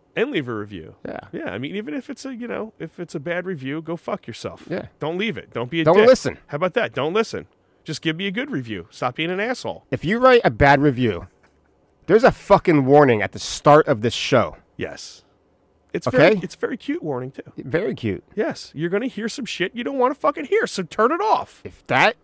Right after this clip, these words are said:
Speaker 2: is not your cup of tea,
Speaker 1: Yes.
Speaker 2: go listen to Backyard Wrestling.
Speaker 1: Exa-, <laughs> exactly. Exactly. Um, but no, seriously, Calderese Unleashed across the board.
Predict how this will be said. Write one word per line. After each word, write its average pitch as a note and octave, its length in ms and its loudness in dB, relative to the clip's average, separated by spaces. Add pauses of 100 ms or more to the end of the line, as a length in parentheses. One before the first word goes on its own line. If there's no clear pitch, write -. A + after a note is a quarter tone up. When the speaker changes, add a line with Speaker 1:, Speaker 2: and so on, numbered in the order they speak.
(200)
Speaker 2:
is E3 140 0
not D#3+ 260 4 (140)
your D3 200 -2
cup - 240 -8
of - 80 -4
tea, B2 340 -6 (320)
Speaker 1:
Yes. - 500 -4 (560)
Speaker 2:
go A#2 140 0
listen C3 260 -6
to D3+ 60 -8
Backyard - 340 -14
Wrestling. - 320 -16 (260)
Speaker 1:
Exa-, C#3+ 720 -6
<laughs> - 140 -10
exactly. F3+ 720 -4 (320)
Exactly. C3+ 580 -4 (460)
Um, C3 240 2
but F#3 100 -2
no, D#3+ 120 2
seriously, D3+ 420 -6
Calderese C3 520 -4
Unleashed B2+ 300 -6
across A#2+ 300 -6
the A#2+ 100 -14
board. A2+ 340 -8